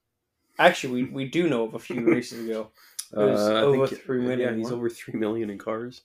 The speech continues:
Speaker 1: In damage.
Speaker 2: And that,
Speaker 1: Uh,
Speaker 2: that was at Singapore. It's probably gone up now.
Speaker 1: Mm-hmm.
Speaker 2: <laughs> Yeah, that, that, that's Haas's budget right there.
Speaker 1: Yeah.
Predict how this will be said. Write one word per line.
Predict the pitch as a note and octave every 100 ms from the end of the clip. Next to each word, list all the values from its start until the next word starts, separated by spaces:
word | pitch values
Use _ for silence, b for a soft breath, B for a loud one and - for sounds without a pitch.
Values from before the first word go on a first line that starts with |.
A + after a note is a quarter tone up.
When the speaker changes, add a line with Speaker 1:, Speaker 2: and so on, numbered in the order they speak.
| -
Speaker 1:
In | D3+ C3+
damage. | C3 B2 A#2+ - - _ _ _ _
Speaker 2:
And | D3+ C#3+
that, | C#3
Speaker 1:
Uh, | C3
Speaker 2:
that | B2
was | A#2
at | -
Singapore. | - A#2+ A2+ G2 F2+ - _ _ _ _ _ _ _ _
It's | _
probably | - D3+ A2+
gone | A2+ A2
up | -
now. | F#2+ F#2 - _ D#3
Speaker 1:
Mm-hmm. | D#3 D#3+ E3+ F#3 - E3+ -
Speaker 2:
<laughs> | _ _ _ _ _ _ _ _ _ _ _ _ _ _ -
Yeah, | B2 A#2
that, | B2 -
that, | B2+ -
that's | C3 D3+
Haas's | - D3 - G#2+
budget | C3 C#3+ -
right | A#2
there. | A#2+ C3 A#2 - _ _ _ _ _
Speaker 1:
Yeah. | - C#3+